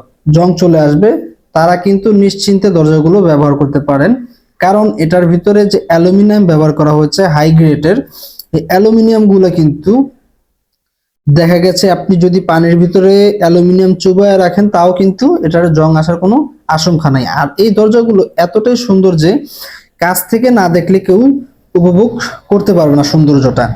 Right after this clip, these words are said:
আর দূর থেকে কিন্তু অনায়াসে যে কারোরই পছন্দ হবে এই দরজাগুলো। তো যেই কোনো ডিজাইন দিয়ে আমাদের কাছ থেকে পারচেজ করতে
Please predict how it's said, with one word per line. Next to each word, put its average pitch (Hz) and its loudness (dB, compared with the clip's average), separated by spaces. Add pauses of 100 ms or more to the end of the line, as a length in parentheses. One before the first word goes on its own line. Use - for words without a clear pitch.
(460)
আর 147 -4
দূর 220 0
থেকে 247 -2
কিন্তু 247 0 (180)
অনায়াসে 240 0
যে 202 0
কারোরই 220 2
পছন্দ 170 0
হবে 139 0
এই 131 0
দরজাগুলো। 131 0 (520)
তো 160 0 (100)
যেই 190 0 (100)
কোনো 247 0
ডিজাইন 185 2
দিয়ে 202 2
আমাদের 160 0
কাছ 151 -4
থেকে 156 -2
পারচেজ 147 -4
করতে 190 -2